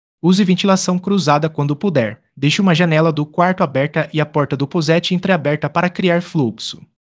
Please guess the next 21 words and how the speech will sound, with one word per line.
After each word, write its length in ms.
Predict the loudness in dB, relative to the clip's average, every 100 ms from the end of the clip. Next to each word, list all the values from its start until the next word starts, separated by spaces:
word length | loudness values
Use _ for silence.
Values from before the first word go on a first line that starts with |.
| _ -6
Se 120 | -2
mora 260 | 0 0
em 100 | 0
apartamento 600 | -2 -4 -2 -2 -2 -4
sem 200 | -6 -4
janela 380 | -2 0 0 0
no 100 | -2
closet, 640 | -2 -2 -2 -2 -4 -10 _
escolha 460 | -6 -6 -2 -2 0
um 80 | -2
ventilador 540 | -2 -2 -2 0 -2
pequeno 500 | -4 -4 -2 -2 -4
ou 140 | -4 -2
um 80 | 0
desumidificador 840 | 2 0 -2 -4 -4 -4 -2 -4
portátil 520 | -4 -2 -2 -2 -4
para 180 | -4 -2
manter 340 | -2 -2 -2
a 40 | 0
umidade 400 | 0 0 0 0
baixa. 560 | -2 -2 -4 -10 -14